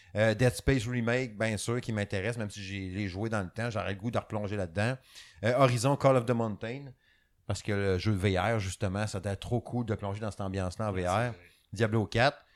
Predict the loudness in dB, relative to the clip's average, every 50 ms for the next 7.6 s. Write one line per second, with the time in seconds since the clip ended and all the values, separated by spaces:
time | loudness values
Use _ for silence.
0 | _ _ -2 2 2 4 4 4 4 4 2 2 0 -2 -2 2 4 6 6 6
1 | 4 0 0 2 4 4 6 4 4 2 2 2 2 2 2 0 0 0 0 0
2 | 0 0 -2 -4 -4 -4 -2 2 4 4 4 6 4 4 4 4 4 4 4 4
3 | 2 2 2 2 2 2 2 2 0 0 2 2 2 0 -2 -4 -6 -14 -18 -20
4 | -20 -20 -20 -20 -20 -20 -20 _ -6 -4 0 0 0 2 2 4 4 4 4 4
5 | 2 2 4 4 4 4 4 2 2 0 -2 0 2 2 2 2 0 0 -2 -6
6 | -8 -12 -10 -8 -6 -2 0 2 4 6 6 6 6 4 2 2 0 -2 -2 -2
7 | -2 -2 -2 -2 0 -2 -2 -2 -2 -4 -4 -6